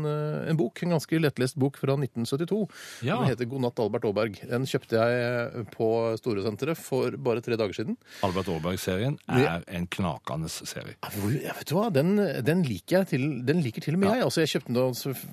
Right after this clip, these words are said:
Speaker 1: f-, primært for å, å lese til min datter.
Speaker 2: Mm.
Speaker 1: Eh, og det som var ironisk, <laughs> at da jeg skulle lese den for datteren min, så fikk ikke hun sove.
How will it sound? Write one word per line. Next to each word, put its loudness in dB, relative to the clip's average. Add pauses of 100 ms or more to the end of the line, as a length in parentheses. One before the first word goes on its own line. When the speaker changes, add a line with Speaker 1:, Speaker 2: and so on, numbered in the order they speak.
Speaker 1:
f-, -10
primært 4
for 0
å, -6
å 2
lese -2
til 0 (100)
min 2
datter. 2 (100)
Speaker 2:
Mm. -2
Speaker 1:
Eh, 4
og -6
det -2
som -2
var 2
ironisk, -4
<laughs> -16
at 4
da 2
jeg 0
skulle 0
lese 0
den -2
for 2
datteren -2
min, -2 (200)
så -6
fikk -6
ikke -8
hun -
sove. 2